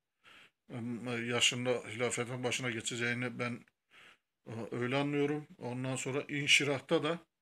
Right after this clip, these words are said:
e, içine alıyor. Hem, e, Şira yıldızın içine alıyor. Hem de Mehdi Aleyhisselam'ı. Ama özellikle burada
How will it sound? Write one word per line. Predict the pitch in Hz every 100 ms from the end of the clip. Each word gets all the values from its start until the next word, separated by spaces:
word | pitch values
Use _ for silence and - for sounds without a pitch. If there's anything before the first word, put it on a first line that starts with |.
| _ _ - - _ -
e, | 120 117 120 120 107 123 113
içine | - - 139
alıyor. | 143 110 101 90 107
Hem, | 139 139 - _ _ _ - _ - - _ 127
e, | 113 110
Şira | - 139 135
yıldızın | 131 127 123 135
içine | 123 117 104
alıyor. | 101 123 170 - _ _ _ - - -
Hem | 139
de | 143
Mehdi | 143 135 -
Aleyhisselam'ı. | 139 123 - 117 120 147 185
Ama | 127 147
özellikle | 151 131 143 143 135 127
burada | 127 147